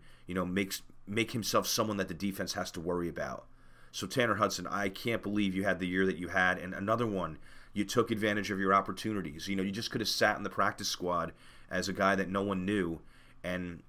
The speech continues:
you know, probably next year they might not have brought you back. But instead, you got in there, you seized the opportunity, and you showed that you're a quality N F L player, and I really hope that they bring you back this year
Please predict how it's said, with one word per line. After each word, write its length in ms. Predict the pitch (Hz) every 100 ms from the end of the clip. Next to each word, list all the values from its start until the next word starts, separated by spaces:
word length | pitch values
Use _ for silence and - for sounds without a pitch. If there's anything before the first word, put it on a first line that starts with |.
| - -
you 120 | 92
know, 100 | 92
probably 320 | 98 98 107
next 300 | 107 - -
year 400 | 110 107 104 98 92 - -
they 160 | 101 92 - -
might 220 | 98 110
not 120 | 113
have 80 | 113
brought 180 | 123 -
you 60 |
back. 520 | 113 127 - - - - - - - - - -
But 140 | 110
instead, 440 | 101 95 - 120 95
you 120 | 95
got 200 | 98 101
in 140 | 104
there, 320 | 98 92 92 - - -
you 80 | 95
seized 400 | - 101 104 95
the 120 | 104
opportunity, 760 | 95 98 - 107 95 85 82 80 - - -
and 120 | 92
you 40 |
showed 280 | - 104 95
that 100 | 95
you're 120 | 92
a 40 | 87
quality 460 | - 104 101 95
N 80 | 95
F 120 | 90
L 100 | 85
player, 380 | - 92 95 95
and 140 | -
I 60 | 87
really 320 | 82 98 95
hope 180 | 95 90
that 120 | 87
they 80 | 87
bring 220 | 87 87
you 80 | 82
back 280 | 85 85 -
this 240 | 85 -
year 240 | 82 78